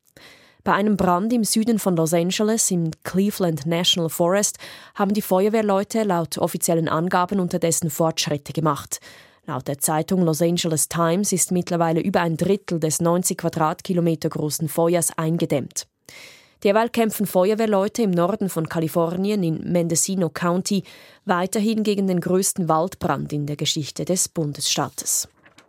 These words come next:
Auch im Kanton Jura hat die Feuerwehr einen Waldbrand gelöscht. In der Nähe von Glovellier geriet am Sonntagnachmittag ein Waldstück in Brand.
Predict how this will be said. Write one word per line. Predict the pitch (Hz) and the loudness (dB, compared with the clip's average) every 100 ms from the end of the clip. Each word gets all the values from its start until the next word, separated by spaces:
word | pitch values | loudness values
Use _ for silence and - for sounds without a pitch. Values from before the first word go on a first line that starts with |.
| _ _ _ _ _ _ _ _ _ _ _ _ _ _ _ _ _ _ _ _ | _ _ _ _ _ _ _ _ _ _ _ _ _ _ _ _ _ _ _ _
Auch | - 214 | -4 -2
im | 262 | 0
Kanton | 254 226 214 202 | 0 0 2 4
Jura | 202 220 185 151 | 4 4 2 0
hat | 165 - 180 | -6 -6 -6
die | |
Feuerwehr | - 170 202 185 196 180 | 0 2 2 2 2 2
einen | 165 156 | 0 0
Waldbrand | 151 165 - 170 156 151 | 2 0 0 -2 -2 -2
gelöscht. | 165 165 151 - - - - - _ | 2 2 2 -2 -6 -16 -20 -20 _
In | 170 | -4
der | 165 | 0
Nähe | 160 170 185 | 2 2 2
von | - 165 | 2 0
Glovellier | 151 180 180 196 208 214 226 | 2 2 4 2 4 2 2
geriet | 190 185 185 | 0 0 0
am | 170 | 0
Sonntagnachmittag | 185 165 175 170 156 - 196 190 180 | 2 0 0 0 0 0 -2 0 0
ein | 165 | 0
Waldstück | 151 175 - - 160 160 | 2 0 -2 -4 -6 -4
in | |
Brand. | 156 165 151 - | -2 0 -2 -6